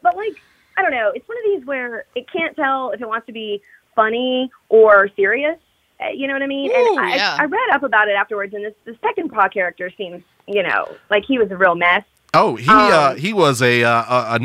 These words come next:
Speaker 3: a, a bit of a nut.
Speaker 2: This Peckinpah
Speaker 1: Yeah,
Speaker 2: character.
Speaker 1: yeah.
Speaker 2: Y-
Speaker 1: So, yeah, it seems like he maybe took it in some weird directions, and then he, yeah, there was a lot of arguments with the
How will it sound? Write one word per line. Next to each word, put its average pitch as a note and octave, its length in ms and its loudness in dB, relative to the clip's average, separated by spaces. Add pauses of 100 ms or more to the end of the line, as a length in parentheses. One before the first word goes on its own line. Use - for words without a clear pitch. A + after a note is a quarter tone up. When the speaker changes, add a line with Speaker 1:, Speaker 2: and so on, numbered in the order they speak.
Speaker 3:
a, C#3+ 60 0
a - 20 -4
bit D#3 160 4
of A#2+ 80 -2
a A#2 40 -2
nut. D#3 400 0 (640)
Speaker 2:
This D#4 180 -8
Peckinpah A3+ 480 -2
Speaker 1:
Yeah, G3+ 120 6
Speaker 2:
character. F#3+ 400 -2
Speaker 1:
yeah. C4 200 2 (1400)
Speaker 2:
Y- B3 160 -16
Speaker 1:
So, C#4 520 10
yeah, D4 340 8
it - 100 6
seems A#4+ 220 8
like G#4 180 8
he D#4 160 8
maybe B3 280 0
took C#4 200 0
it A#3 220 2
in G#3+ 240 -4
some G#3+ 240 -8
weird A3+ 220 -4
directions, B3 720 -2
and G3 100 -4
then F#3 160 -4
he, G#3+ 220 -10
yeah, F3 320 2
there A3 100 -2
was A3 80 -6
a G#3+ 40 -6
lot G#3+ 120 0
of G3 80 -8
arguments G#3+ 400 -4
with - 120 -18
the F#3 60 -20